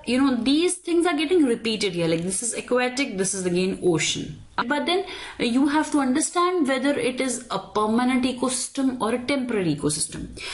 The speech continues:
whether it is a small ecosystem or a large ecosystem, right? Or whether it is natural or it is man-made. So most of the, um, natural ecosystems are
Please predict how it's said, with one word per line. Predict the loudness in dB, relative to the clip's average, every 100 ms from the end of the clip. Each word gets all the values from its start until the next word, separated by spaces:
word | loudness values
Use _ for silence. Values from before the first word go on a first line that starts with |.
| -8 -4
whether | -2 0
it | -2 -2
is | -2
a | -2
small | -4 0 2 2
ecosystem | 0 0 -2 -2 -4 0 0 0
or | 0 2
a |
large | 2 2 2 0 -2
ecosystem, | -2 -2 -2 -4 -8 -12 -20 -12
right? | -2 0 0 -4 -10 -10 -4
Or | -2 0
whether | 0 -2
it | -2
is | -2
natural | -2 -2 -4 -2 0 0 0
or | 0
it | 0 0
is | -2 -4 -10 -2
man-made. | 2 2 2 0 -2 -6 -4
So | -2 -2 -2 -4 -12 -14 -14 -4
most | 2 4 6 4 4 0 -4
of | 0 0 -2 0
the, | 4 4 4 0
um, | -2 0 2 2 0 -4 -2
natural | 2 2 2 -2 -2 0 4 4 4 4 0 -6 -2
ecosystems | 0 2 0 0 -2 -2 -2 -2
are | 0 -2 -2